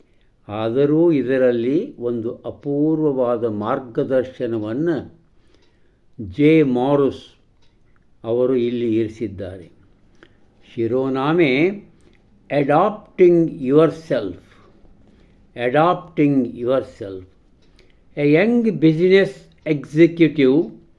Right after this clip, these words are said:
telephoned his foreign representative one day and announced brusquely that his purpose in calling was simply to give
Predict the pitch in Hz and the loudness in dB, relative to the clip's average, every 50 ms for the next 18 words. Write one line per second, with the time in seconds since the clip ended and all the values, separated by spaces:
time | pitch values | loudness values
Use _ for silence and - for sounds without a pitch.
0 | _ _ _ _ _ _ _ _ _ _ - 151 147 170 185 180 - - 196 196 | _ _ _ _ _ _ _ _ _ _ 0 4 4 4 4 2 0 0 2 4
1 | 196 202 208 214 226 220 185 170 175 170 151 - - - - - 156 160 185 190 | 6 6 6 4 2 0 0 2 4 2 2 2 -4 -12 -6 -2 0 0 2 2
2 | 190 190 180 180 175 147 135 139 147 160 160 - - - 165 151 147 143 151 147 | 2 2 2 0 0 -4 -2 0 0 0 0 -2 -6 -4 -2 0 2 2 2 2
3 | 143 131 - - - 151 175 180 160 175 170 160 151 143 120 104 101 123 135 139 | 2 2 0 0 2 4 4 4 4 2 2 2 4 4 2 2 2 2 2 4
4 | 135 120 104 95 123 139 139 123 101 82 82 - - - _ _ _ _ _ _ | 2 2 0 2 2 2 2 2 0 -2 -6 -8 -14 -20 _ _ _ _ _ _
5 | _ _ _ _ _ _ _ _ _ _ - 117 123 131 135 135 135 135 - - | _ _ _ _ _ _ _ _ _ _ -8 -4 -2 0 0 0 -2 -4 -4 -4
6 | 135 160 185 202 208 208 214 214 208 202 185 151 - - - - - _ _ _ | -2 0 2 2 4 4 4 4 4 4 4 2 0 -4 -18 -20 -20 _ _ _
7 | _ _ _ _ _ - 104 95 90 156 190 202 202 - - - - - 202 190 | _ _ _ _ _ -18 -14 -4 0 2 2 2 0 -2 -10 -14 -2 2 4 6
8 | 190 190 190 185 175 151 131 104 78 - - - - _ _ _ _ _ _ _ | 6 6 8 8 8 6 6 4 0 -4 -10 -16 -20 _ _ _ _ _ _ _
9 | _ _ - 107 139 147 165 147 - - - - - 147 147 147 - - _ _ | _ _ -4 0 0 0 0 -2 -4 -12 -18 -6 -2 0 0 0 -2 -6 _ _
10 | - 170 185 175 - - - - 196 190 190 190 175 151 170 170 165 147 165 165 | 0 2 2 2 0 -4 -4 0 4 6 6 6 6 6 4 4 4 2 -2 -4
11 | - 151 156 180 185 175 180 175 175 170 156 165 160 156 160 - - - 170 165 | 0 2 4 4 4 6 6 4 4 4 4 2 2 2 0 -6 -4 2 2 4
12 | 175 165 165 - 170 165 165 165 165 170 165 - - - - _ _ _ _ _ | 4 2 -2 0 4 6 8 8 8 6 4 0 -6 -16 -20 _ _ _ _ _
13 | _ - 120 110 101 95 90 90 147 175 196 208 214 226 233 233 233 | _ -6 -4 -4 -4 -6 0 4 6 8 10 10 8 8 4 2 -2